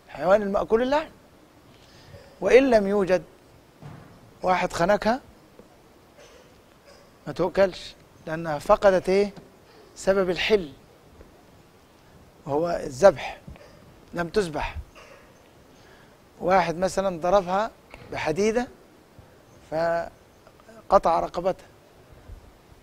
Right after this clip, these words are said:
يبقى ماتت حراماً. م? ال-، ال-، الأسد أو السبع أو ال-، الكلب بقر مثلًا إيه بطن الشاه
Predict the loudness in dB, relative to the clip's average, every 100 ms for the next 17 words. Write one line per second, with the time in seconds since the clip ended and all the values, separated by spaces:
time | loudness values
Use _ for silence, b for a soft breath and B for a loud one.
0 | -20 -20 -20 -20 _ _ -20 -20 -14 -2
1 | 4 4 2 2 4 4 2 -8 -18 -20
2 | -20 -20 -20 -20 -20 -16 -14 -12 -12 -10
3 | -12 -16 -20 B B B B B -20 -20
4 | -12 -10 -8 -8 -8 -10 -10 -10 -10 -8
5 | -8 -6 -2 4 4 4 -2 -2 -4 -2
6 | -4 -8 -8 -2 -2 -2 -4 -4 -6 -8
7 | -14 -16 -18 -20 -20 b b b b -14
8 | -10 -8 0 2 0 -8 -16 2 4 6
9 | 6 4 0 -10 -10 -6 -4 -2 -2 -4
10 | 0 0 0 -2 -6 -4 2 2 2